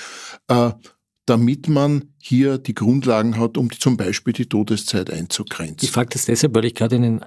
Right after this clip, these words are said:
Speaker 2: sehr aktuellen Fall recherchiert habe. Da ist eine Frau, eine rumänische Sexarbeiterin, ähm, getötet worden, vermutlich mutmaßlich ermordet worden. Und es haben sich Bekannte dieser Frau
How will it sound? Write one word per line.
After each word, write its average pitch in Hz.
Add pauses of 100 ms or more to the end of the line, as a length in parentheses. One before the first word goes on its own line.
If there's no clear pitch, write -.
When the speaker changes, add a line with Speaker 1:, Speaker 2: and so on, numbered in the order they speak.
Speaker 2:
sehr -
aktuellen 120
Fall 101
recherchiert 104
habe. 143
Da -
ist -
eine 104 (420)
Frau, 101
eine 113
rumänische 101
Sexarbeiterin, 123
ähm, 104 (380)
getötet 120
worden, 110
vermutlich -
mutmaßlich 113
ermordet 95
worden. 127 (420)
Und 147
es 131
haben 113
sich - (300)
Bekannte 127
dieser 120
Frau 117